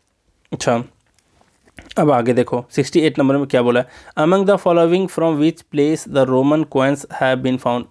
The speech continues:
रोमन कॉइन्स मिला है कौन से प्लेस में? रोमन मतलब समझते हो? रोमन का मतलब है कि प्राचीन रोम के जो व्यक्ति थे, रोमन लोग जो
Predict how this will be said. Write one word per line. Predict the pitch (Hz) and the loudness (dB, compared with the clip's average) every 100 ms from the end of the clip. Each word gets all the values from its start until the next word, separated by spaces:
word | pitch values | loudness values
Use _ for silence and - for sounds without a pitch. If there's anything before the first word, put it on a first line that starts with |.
| - | -4
रोमन | 127 147 151 185 | 0 2 2 0
कॉइन्स | 175 143 139 147 - - _ - | -2 -2 -2 -4 -8 -20 _ -2
मिला | 131 131 131 131 | 0 2 2 2
है | 127 139 139 - | 0 -4 -8 -4
कौन | 131 131 | -2 -2
से | 123 135 | -4 -6
प्लेस | 135 120 120 | -4 -6 -4
में? | 120 120 _ - | -8 -8 _ -4
रोमन | 160 180 185 | 0 0 -2
मतलब | 180 180 | -4 -4
समझते | 175 165 165 | -6 -6 -8
हो? | 170 _ - - | -12 _ -20 -2
रोमन | 147 175 180 | 0 2 0
का | 170 | 0
मतलब | 156 165 | 0 -2
है | 165 | -2
कि | 170 | -4
प्राचीन | 156 123 117 156 135 | -2 -2 0 -2 0
रोम | 131 139 | 0 0
के | 139 | -2
जो | 123 | -2
व्यक्ति | 110 123 | -4 -6
थे, | 120 139 170 - - - | -4 -4 -4 -14 -20 -4
रोमन | 123 139 143 | 0 2 4
लोग | 127 | 2
जो | 117 | 0